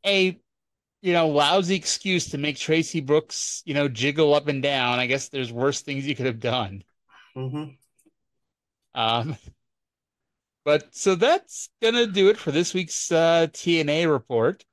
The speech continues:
Speaker 1: Um, anything you wanna plug before we finish things up?
Speaker 2: Uh, yeah. Um, a couple of weeks ago, I actually took advice from Aria, um, on my Facebook, uh,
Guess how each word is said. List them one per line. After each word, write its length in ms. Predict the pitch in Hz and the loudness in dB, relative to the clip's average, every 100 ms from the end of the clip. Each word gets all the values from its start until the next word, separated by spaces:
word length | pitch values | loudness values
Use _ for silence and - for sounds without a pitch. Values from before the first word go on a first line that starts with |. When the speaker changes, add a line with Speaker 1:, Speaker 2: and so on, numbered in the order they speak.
| _ _ _ _ _ _ | _ _ _ _ _ _
Speaker 1:
Um, 400 | 117 120 127 127 | -2 2 2 0
anything 380 | 143 165 180 180 | 0 -2 0 0
you 120 | 175 | 2
wanna 100 | 175 | 0
plug 340 | 170 185 185 175 | 0 0 0 0
before 320 | 165 - 180 | -2 -2 -2
we 140 | 175 | -2
finish 400 | 170 180 185 - | -4 -6 -4 -4
things 220 | 202 185 | -4 -2
up? 180 | 208 285 _ _ _ _ _ - | 0 -2 _ _ _ _ _ 0
Speaker 2:
Uh, 280 | 208 214 214 - | 4 4 2 0
yeah. 480 | 311 285 208 165 - | 2 4 4 2 2
Um, 260 | 190 196 190 | 4 4 4
a 60 | |
couple 320 | 190 269 226 220 | 0 -2 -2 -6
of 60 | |
weeks 240 | 240 226 - | -8 -8 -2
ago, 360 | 220 208 190 - | 2 2 2 0
I 360 | 214 254 262 170 | 2 2 2 0
actually 760 | 170 175 - 214 226 226 214 | -2 -2 -8 -10 -8 -10 -10
took 280 | - 139 156 _ _ | -6 -6 -6 _ _
advice 640 | 156 151 143 117 110 131 | 0 2 0 -6 -6 -8
from 600 | - - 131 135 139 147 - | -12 -6 -2 -2 -2 -6 -2
Aria, 580 | 262 302 175 127 120 - _ | 2 2 2 -2 -4 -12 _
um, 380 | 156 143 131 123 _ _ | -8 -8 -10 -14 _ _
on 180 | 156 160 | -4 -2
my 500 | 156 151 143 135 127 _ _ _ _ _ _ - | -2 0 -2 -4 -10 _ _ _ _ _ _ -6
Facebook, 480 | 151 143 - 156 143 | -6 -4 -6 -8 -4
uh, 560 | 147 143 139 139 135 | -2 0 0 -4 -6